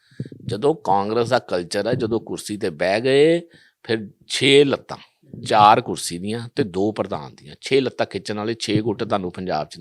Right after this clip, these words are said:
ਨਜ਼ਰ ਆਉਣਗੇ। ਉਹ ਭਾਵੇਂ ਦੇਖੋ ਕੈਪਟਨ ਅਮਰਿੰਦਰ ਸਿੰਘ ਵੀ ਆਪਣੇ ਟਾਈਮ ਤੇ ਰਹੇ ਆ, ਉਹਨਾਂ ਨੂੰ ਵੀ ਘੇਰਨ ਲਈ ਛੇ ਗੁੱਟ ਖੜੇ ਹੁੰਦੇ ਸੀਗੇ। ਇਹ ਹੈ ਕਿ ਉਹਨੇ ਆਪਣੇ ਹਿਸਾਬ ਨਾਲ ਚੱਲਣ ਨਹੀਂ ਦਿੱਤੇ, ਉਹਦੀ ਦਿੱਲੀ ਸੈਟਿੰਗ ਠੀਕ ਸੀ, ਉਹਨੇ ਸਾਰੇ ਚੱਲਣ ਨਹੀਂ ਦਿੱਤੇ ਤੇ ਨਾ ਪ੍ਰਤਾਪ ਬਾਜਵਾ ਨੂੰ ਉੱਠਣ ਦਿੱਤਾ ਉਹਨਾਂ ਨੇ,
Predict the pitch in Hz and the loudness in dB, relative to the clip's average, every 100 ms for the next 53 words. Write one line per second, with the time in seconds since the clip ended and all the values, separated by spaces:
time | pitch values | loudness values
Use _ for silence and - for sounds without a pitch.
0 | 71 - - - - - 127 120 - - | -4 -4 -18 -20 -20 -20 -20 -20 -18 -20
1 | 123 - - - _ 139 - 135 151 147 | -20 -20 -20 -20 _ -4 0 0 0 -4
2 | 143 160 113 - 139 120 110 101 110 127 | -6 -6 -6 -6 -6 -6 -6 -6 -6 -6
3 | 131 127 131 107 117 117 104 107 104 107 | -6 -4 -2 -2 -4 -8 -6 -8 -8 -8
4 | 101 120 107 98 104 _ _ _ - 165 | -6 -6 -6 -10 -14 _ _ _ -12 -8
5 | 208 220 220 135 _ 175 160 139 147 - | -2 -2 -2 -6 _ 0 0 0 -2 2
6 | 123 123 127 117 113 135 143 120 113 - | 2 2 0 -2 0 -2 -2 -6 -6 -8
7 | 117 - 143 123 139 156 151 147 147 143 | -10 -12 -18 -8 0 4 4 4 -2 -2
8 | 143 135 120 - 123 120 117 90 101 107 | -4 -2 -2 -2 -4 0 4 4 4 -2
9 | 107 - - - - - - 110 131 156 | -2 -8 -20 -20 -20 -10 -2 2 2 2
10 | 135 110 - 107 202 _ _ _ _ - | 2 0 -2 -6 -8 _ _ _ _ -6
11 | 113 107 101 104 107 101 - - - 104 | -6 -4 -4 -2 -2 -2 -8 -12 -4 -4
12 | - 113 107 98 101 110 107 107 117 104 | -2 -4 -4 -6 -8 -8 -6 -4 -6 -6
13 | 95 101 117 92 104 120 104 101 104 101 | -4 -4 -6 -6 -6 -6 -6 -6 -4 0
14 | 95 101 90 90 90 87 85 98 117 123 | 0 0 2 2 4 0 0 -2 -4 -6
15 | - 104 101 85 92 92 95 92 87 | -6 -4 -2 -2 -4 -4 -6 -8 -10